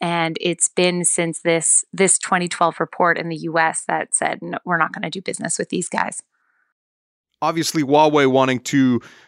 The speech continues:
Speaker 2: uh, maintain a foothold in the market, um, wanting to maintain a foothold when it comes to being one of the main providers of network infrastructure,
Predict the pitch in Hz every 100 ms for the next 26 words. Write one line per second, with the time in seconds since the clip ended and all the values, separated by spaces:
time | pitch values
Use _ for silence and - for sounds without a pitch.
0 | _ - 120 110 120 127 135 127 110 -
1 | 151 127 143 127 120 - 131 127 120 120
2 | - 120 117 113 120 - 139 123 - -
3 | 127 117 107 104 110 117 113 110 113 117
4 | 110 - 127 117 113 - 113 - 120 110
5 | 113 110 101 101 117 107 - 117 107 -
6 | 113 107 95 120 113 110 107 - - _
7 | - 123 117 113 110 104 120 101 107 113
8 | 110 104 - - 110 101 98 92 - 117
9 | 117 123 117 135 151 - 131 - 120 -
10 | 131 110